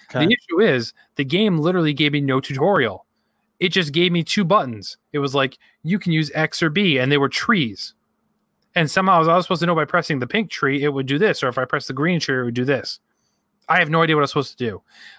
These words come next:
Speaker 2: Uh, and as I kept playing and getting through the levels, um, I would get more and more trees until all four buttons on the Xbox controller were being used,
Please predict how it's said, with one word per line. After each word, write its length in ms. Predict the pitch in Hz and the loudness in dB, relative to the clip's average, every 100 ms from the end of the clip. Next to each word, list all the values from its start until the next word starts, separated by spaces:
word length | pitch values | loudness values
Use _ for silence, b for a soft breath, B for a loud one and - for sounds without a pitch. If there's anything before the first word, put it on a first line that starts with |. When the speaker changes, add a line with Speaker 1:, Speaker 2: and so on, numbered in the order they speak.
| - | -2
Speaker 2:
Uh, 60 | |
and 140 | 123 120 | 0 0
as 140 | 156 | 0
I 60 | 160 | 0
kept 220 | 160 139 | -2 -2
playing 220 | 170 160 | 0 0
and 80 | 147 | 0
getting 180 | 139 143 | 0 -2
through 140 | 147 139 | -2 -2
the 80 | |
levels, 480 | 131 160 208 233 196 - | 0 0 2 0 -2 -2
um, 460 | 151 139 131 127 - | 2 4 4 0 -4
I 180 | 147 143 | -2 0
would 160 | 135 131 | 0 -2
get 160 | 143 | -2
more 160 | 139 135 | 0 -2
and 80 | 135 | 0
more 160 | 131 | -2
trees 300 | - 156 160 | 0 0 0
until 260 | 147 147 131 | -2 -2 0
all 160 | 139 139 | 0 0
four 360 | - 151 147 | 0 2 2
buttons 300 | 139 139 139 | 2 0 -2
on 80 | 127 | -2
the 80 | 127 | -2
Xbox 560 | 131 - 131 113 - - B B B | -4 -4 -10 -8 -12 -14 B B B
controller 380 | - 139 147 139 | -6 -2 0 2
were 80 | 127 | 2
being 200 | 127 120 | 0 0
used, 440 | 147 165 123 113 | 2 2 2 -2